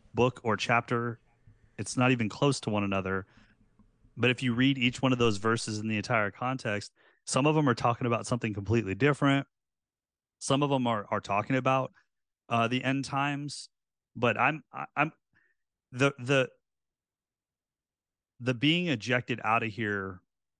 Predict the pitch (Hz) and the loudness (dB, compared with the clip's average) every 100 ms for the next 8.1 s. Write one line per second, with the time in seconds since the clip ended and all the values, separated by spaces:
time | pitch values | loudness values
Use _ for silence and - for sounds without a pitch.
0 | _ _ _ - - 131 127 107 101 92 | _ _ _ -8 -2 -2 -2 0 0 -2
1 | 90 _ _ - 104 110 101 110 92 113 | -8 _ _ -10 0 2 2 -2 -2 0
2 | 113 - 110 110 117 117 104 101 107 107 | 0 -2 -2 0 0 0 -2 0 0 0
3 | 95 95 107 104 101 107 104 _ _ _ | -4 -6 -4 -4 -2 -4 -4 _ _ _
4 | _ _ _ _ 110 113 135 156 139 131 | _ _ _ _ -6 0 2 2 0 -4
5 | 113 113 104 107 - 107 107 104 98 98 | -4 -6 -4 -4 -2 0 0 0 -2 -2
6 | 110 98 - _ 123 117 113 131 139 131 | 0 0 -4 _ -2 0 0 0 -2 0
7 | 165 160 139 131 120 110 98 104 110 90 | 0 2 0 2 0 0 -2 0 0 -2